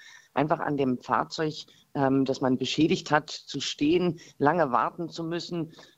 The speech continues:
als Frau möglicherweise sogar im Dunkeln, sondern man hat Möglichkeiten, jeder hat ein Handy in der Tasche, schnell eine Meldung abzumachen. Viele denken ja auch, es reicht, ein, einen Zettel an die Windschutzscheibe zu klei-, äh, zu, ähm, klemmen und dann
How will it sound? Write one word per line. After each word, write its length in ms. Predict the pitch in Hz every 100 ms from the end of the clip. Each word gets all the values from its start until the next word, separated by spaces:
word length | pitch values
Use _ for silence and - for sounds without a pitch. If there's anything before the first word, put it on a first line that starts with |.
| -
als 160 | 151
Frau 220 | - 156 190
möglicherweise 560 | 175 - 156 151 143
sogar 240 | 139 143 -
im 160 | 131
Dunkeln, 460 | 151 196 196 180 160
sondern 200 | 160 151
man 180 | 147 151
hat 200 | 160 147
Möglichkeiten, 800 | 151 165 165 - 151 - 151 - -
jeder 220 | 160 165
hat 120 | 151 131
ein 100 | 135
Handy 260 | 147 156
in 60 | 139
der 120 | 143
Tasche, 400 | - 143 147 143 - - _
schnell 260 | - 160 202
eine 160 | 151
Meldung 320 | 147 170 202 202
abzumachen. 540 | - - 175 175 170
Viele 200 | 208 170
denken 320 | 143 226 247
ja 140 | 185 135
auch, 160 | 143
es 160 | 156 -
reicht, 380 | 127 185 - -
ein, 240 | 147 139
einen 240 | - 143
Zettel 260 | - 160 180
an 100 | 147
die 100 | 135
Windschutzscheibe 580 | 170 170 160 - 139 -
zu 100 | -
klei-, 280 | - 139 131 -
äh, 240 | 143 131
zu, 280 | - 143 135 -
ähm, 380 | 135 127 123 123 - - - -
klemmen 320 | 156 160 156
und 240 | 139 135
dann 280 | 143 147 143